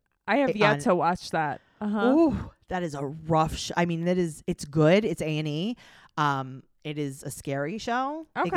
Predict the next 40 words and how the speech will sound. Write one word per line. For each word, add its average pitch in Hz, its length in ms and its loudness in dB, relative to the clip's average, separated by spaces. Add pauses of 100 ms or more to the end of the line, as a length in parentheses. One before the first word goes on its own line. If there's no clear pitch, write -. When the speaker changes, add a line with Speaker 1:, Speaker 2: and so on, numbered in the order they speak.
Speaker 1:
Okay. 269 80 0
Speaker 2:
me 143 80 -4
nightmares, 165 520 -2
but 143 140 -6
I 131 60 -6
like 113 240 -12
it. - 160 -14
Speaker 1:
I'm 220 100 -8
gonna 226 120 -2
Speaker 2:
Okay. 180 40 0
Speaker 1:
watch 170 260 -2
it. 165 140 -6 (640)
Speaker 2:
So 175 460 0 (480)
they're 233 120 2
gonna 285 200 2
meet 226 240 -2
her 202 120 0
son, 156 420 -2
Brandon. 180 800 -2
Speaker 1:
Mm-hmm. 190 400 -8 (540)
Speaker 2:
But 180 220 0
they're 202 200 0
still, 381 640 -2
f-, - 220 -18
well, 151 200 2
they're 190 180 2
not 151 160 -2
still - 160 -8
fighting. 135 240 -8
She's 262 320 -2
still 214 220 2
fighting 170 280 2
about 147 200 0
Hannah 165 400 -2
that, 143 240 -2 (180)
uh, 127 320 0 (240)
offered 160 480 0
to 147 560 0
lend 165 500 -4
her 147 400 4